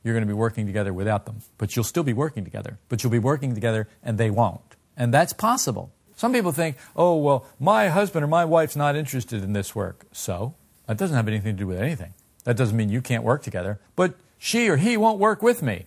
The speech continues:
No, but that doesn't mean you can't work together. It means they can't work together, but it doesn't mean you can't. So, you just keep on doing your work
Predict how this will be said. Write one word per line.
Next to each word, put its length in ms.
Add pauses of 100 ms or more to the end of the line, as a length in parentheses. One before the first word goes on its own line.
(280)
No, 280
but 160
that 120
doesn't 220
mean 160
you 240
can't 280
work 200
together. 380 (260)
It 120
means 320
they 200
can't 260
work 200
together, 400 (160)
but 100
it 60
doesn't 240
mean 120
you 140
can't. 340 (280)
So, 300 (180)
you 160
just 220
keep 180
on 140
doing 200
your 120
work 340